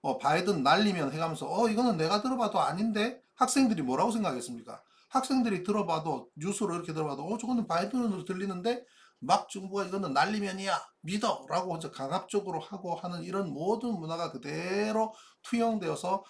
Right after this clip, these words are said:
맑고 맑은 아이들의 영혼까지도 잠식하지 않는가, 저는 그렇게 생각합니다. 그게 무리한 추론이라고 생각할지도 모르지만, 저는 그렇지 않다고 생각합니다.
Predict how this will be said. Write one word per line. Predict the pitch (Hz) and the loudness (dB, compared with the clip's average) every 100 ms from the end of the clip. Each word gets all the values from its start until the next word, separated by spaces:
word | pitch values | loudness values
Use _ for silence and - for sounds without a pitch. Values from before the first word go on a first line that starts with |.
| - _ | -20 _
맑고 | 131 151 196 185 - 175 156 139 | 6 8 8 2 -8 -4 -2 -2
맑은 | 131 151 180 180 180 160 160 | 0 0 0 -4 -6 -6 0
아이들의 | 165 175 185 180 - 139 147 151 | 8 8 6 0 -2 -4 -2 -4
영혼까지도 | 120 131 143 - 147 131 160 | -4 -6 -6 -6 -8 -6 -10
잠식하지 | 156 143 151 - 135 - | -10 -10 -12 -10 -12 -10
않는가, | 131 131 135 131 | -10 -10 -8 -8
저는 | - 135 | -8 -14
그렇게 | 135 - 127 | -14 -14 -14
생각합니다. | 127 123 117 117 - _ - | -12 -10 -12 -14 -20 _ -20
그게 | - 180 | -8 -4
무리한 | 170 170 220 196 156 | -4 -2 -2 0 0
추론이라고 | - 190 175 151 | -4 -6 -4 -4
생각할지도 | 131 160 147 147 | -4 -4 -6 -6
모르지만, | 123 127 127 | -6 -6 -6
저는 | 165 165 | -6 -4
그렇지 | 131 147 156 | -6 -4 -6
않다고 | 143 135 | -4 -6
생각합니다. | 113 120 117 123 117 117 | -6 -10 -10 -12 -16 -18